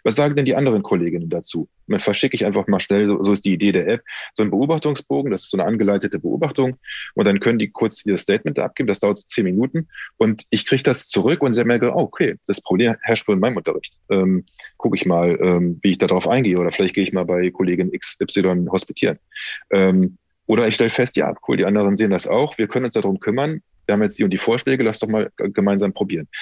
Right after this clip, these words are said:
Aber wir müssen nicht jedes Mal eine große Konferenz einberufen, gucken, wann hat hier wer eine Freistunde, wann ist das vielleicht passend, wie kommuniziere ich das weiter, sondern ich kann das, kann das outsourcen sozusagen an diese App und kann dann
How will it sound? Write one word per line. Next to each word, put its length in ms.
Aber 100
wir 120
müssen 260
nicht 160
jedes 260
Mal 120
eine 100
große 260
Konferenz 480
einberufen, 480
gucken, 320
wann 200
hat 140
hier 260
wer 260
eine 80
Freistunde, 680
wann 220
ist 160
das 140
vielleicht 260
passend, 320
wie 80
kommuniziere 460
ich 60
das 200
weiter, 300
sondern 240
ich 80
kann 160
das, 300
kann 160
das 300
outsourcen 680
sozusagen 420
an 140
diese 180
App 140
und 160
kann 260
dann 400